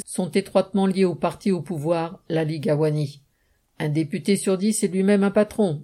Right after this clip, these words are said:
ou appartient à une riche famille d'industriels. Des milliers d'ouvrières ont été licenciées et il leur est désormais impossible de retrouver un travail,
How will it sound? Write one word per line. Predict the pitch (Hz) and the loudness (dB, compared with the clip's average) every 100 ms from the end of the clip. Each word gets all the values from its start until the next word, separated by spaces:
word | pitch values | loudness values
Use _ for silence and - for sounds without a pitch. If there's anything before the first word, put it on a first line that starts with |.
| - | -6
ou | 156 | -2
appartient | 147 151 139 - | 0 0 -2 -4
à | 180 170 | -2 -2
une | 170 | -2
riche | 165 180 185 | -2 -2 -2
famille | 175 165 170 | -2 -2 -4
d'industriels. | 147 156 151 147 151 135 143 131 - _ _ _ _ _ _ | -2 -2 -2 -6 -4 -2 -4 -4 -10 _ _ _ _ _ _
Des | 156 | -4
milliers | 160 180 220 | -4 2 2
d'ouvrières | 190 196 208 202 214 185 | 2 2 2 4 4 2
ont | |
été | 185 190 196 | 0 0 0
licenciées | 190 190 190 180 - 175 185 247 - | -2 -2 -2 -2 -4 -4 -4 -8 -4
et | 160 | -4
il | 160 | 0
leur | 165 165 | 0 0
est | - - | -2 -4
désormais | 185 170 175 175 - | -2 0 0 -4 -2
impossible | 190 214 220 220 - 185 143 | 0 4 4 2 -2 -6 0
de | 160 | 2
retrouver | 175 175 175 160 | 2 0 -4 -2
un | 156 | -2
travail, | - 151 151 156 170 | -2 -2 2 0 -2